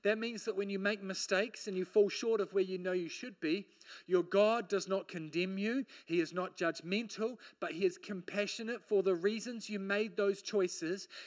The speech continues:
and he is there with you to show compassion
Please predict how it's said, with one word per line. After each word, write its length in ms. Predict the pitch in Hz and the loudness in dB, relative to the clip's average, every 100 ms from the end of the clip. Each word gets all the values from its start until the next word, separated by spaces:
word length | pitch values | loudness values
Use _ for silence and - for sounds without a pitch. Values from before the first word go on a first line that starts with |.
| - | -10
and 140 | 175 | -6
he 220 | 170 202 | -6 0
is 180 | 190 143 | 0 0
there 400 | 147 202 220 240 - - | 4 6 6 0 -8 -10
with 440 | 147 170 254 - - | -4 2 0 0 2
you 280 | 175 175 185 - _ | 6 6 4 -8 _
to 80 | 175 | -6
show 280 | - 202 196 | 2 6 6
compassion 800 | - 185 175 208 196 - 202 | 4 -6 0 0 0 -2 -4